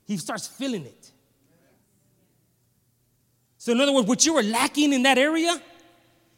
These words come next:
he came and filled that area. See, God fills you. Amen? Keep your Bibles open to the book of Daniel chapter three.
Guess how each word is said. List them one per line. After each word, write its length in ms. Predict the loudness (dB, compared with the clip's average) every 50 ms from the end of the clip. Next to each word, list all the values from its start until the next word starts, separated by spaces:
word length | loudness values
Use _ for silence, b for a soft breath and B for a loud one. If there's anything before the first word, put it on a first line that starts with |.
| _ _ _ _ _ _ _ _ _ _ _ _ _ _
he 100 | -8 -6
came 240 | -2 -2 -2 -2 -2
and 80 | -6
filled 360 | -8 -8 -6 -4 -2 -2 -4 -4
that 200 | -6 -8 -8 -8
area. 320 | -8 -10 -12 -14 -18 -20 -20 _ _ _ _ _ _ _ _ _ _ _ _ _ _ _ _ _ _ _ _ _ _ _ _ _ _ _ _ _ _ _ _ _ _ _ _ _ _ _ _ _ _ _ _ _ _ _ _
See, 180 | 0 2 2 4
God 220 | 6 6 4 4
fills 580 | 2 -2 2 6 6 6 6 6 2 -4 -8 -10
you. 140 | -12 -14 -16 -20 -20 -20 _ _ _ _ _ _ _ _ -10
Amen? 360 | -6 -4 -2 -2 -2 -4 -6 -12 -18 -20 _ _ _ _ _ _ _ _ _ _ _ _ _ _ _ _ _ _ _ _ _ _ _ _ _ _ _ _ _ _ _ _ _ _ _ _ _ _ _ _ _ _ _ _ _ _ _ _ _ _ _ _
Keep 160 | -8 -8 -6
your 80 | -2 0
Bibles 240 | 0 0 0 0 -2
open 160 | -4 -4 -6
to 80 | -10
the 60 | -8 -4
book 160 | -4 -4 -4
of 80 | -4 -2
Daniel 240 | 0 0 0 -2 -4
chapter 240 | -6 -10 -12 -14
three. 440 | -12 -6 -4 -2 -2 -2 -2 -4 -8